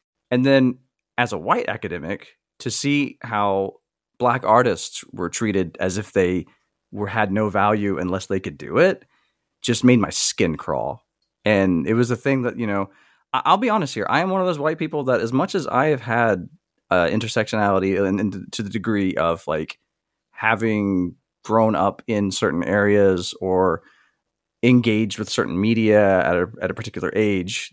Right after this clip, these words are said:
that, you know, there's a, a mild understanding there. I'm still very ignorant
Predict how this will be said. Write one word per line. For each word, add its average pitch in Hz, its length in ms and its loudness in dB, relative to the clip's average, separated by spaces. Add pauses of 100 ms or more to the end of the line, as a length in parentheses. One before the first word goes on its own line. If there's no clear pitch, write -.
(120)
that, 85 320 2 (600)
you 123 100 0
know, 95 380 2
there's 117 220 0
a, 117 60 2
a 92 300 0
mild 143 460 2
understanding 76 560 -8
there. 80 300 -12 (340)
I'm 147 200 2
still 175 300 0
very 131 360 2
ignorant 107 400 -2